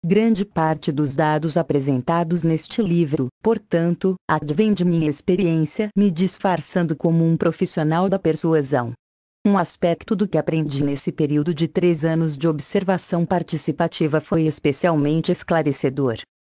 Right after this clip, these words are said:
Embora os profissionais da persuasão empreguem milhares de técnicas para convencer, a maioria delas se enquadra em seis categorias básicas, sendo cada uma delas governada por um dos princípios psicológicos fundamentais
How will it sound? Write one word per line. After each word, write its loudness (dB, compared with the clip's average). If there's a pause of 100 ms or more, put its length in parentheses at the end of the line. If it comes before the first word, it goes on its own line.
(280)
Embora 4
os -2
profissionais 0
da 2
persuasão 0
empreguem 0
milhares 0
de 0
técnicas 0
para 0
convencer, 0 (120)
a 2
maioria 2
delas 2
se -2
enquadra 0
em 0
seis 0
categorias 2
básicas, 0 (140)
sendo 0
cada 0
uma 0
delas 0
governada 0
por 2
um 2
dos 0
princípios 0
psicológicos 0
fundamentais 0